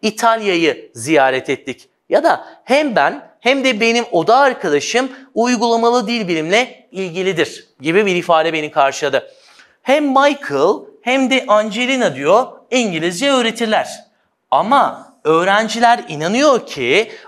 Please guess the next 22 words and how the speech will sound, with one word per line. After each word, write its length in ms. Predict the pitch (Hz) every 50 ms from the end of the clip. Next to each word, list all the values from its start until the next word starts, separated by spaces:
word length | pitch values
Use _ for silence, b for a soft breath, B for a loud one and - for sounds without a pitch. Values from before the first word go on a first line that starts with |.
| B
Angelina'nın 880 | - 151 156 160 160 143 175 208 226 285 302 302 294 269 240 202 180 165
dersleri 840 | 147 151 139 135 - - - 143 143 160 233 277 - - - - - - 123
daha 240 | 151 156 156 220 214
iyidir 420 | - - 147 139 135 123 131 127
gibi 300 | 117 113 139 135 139 127
bir 100 | 127 127
ifade 640 | 135 131 - - 135 131 151 214 254 - - - _ -
beni 200 | 151 156 147 143
karşılamış. 720 | - 143 123 120 120 - - 131 123 120 - - - B B B B _ _
Ya 140 | - 320 294
da 240 | 269 170 - B B B B -
"The 60 | 185
government 640 | 233 285 294 285 320 320 302 262 220 180 185 196 190 196
must 360 | 208 220 226 226 226 - -
find 200 | 220 214 214 214
solutions." 680 | 214 - 185 170 156 156 151 - - 139 123 117 - B B B B B -
Hükümet 600 | 214 233 226 - 247 247 240 233 202 - - -
çözüm 420 | - - 185 180 156 220 233 226
bulmak, 480 | 196 185 165 151 151 143 139 - - -
bulmalıdır, 720 | 147 131 139 135 131 127 123 127 123 113 120 - - - _ -
bulmak 320 | 123 127 127 143 156 156
zorundadır. 540 | 156 - 143 139 143 147 143 127 127 131 b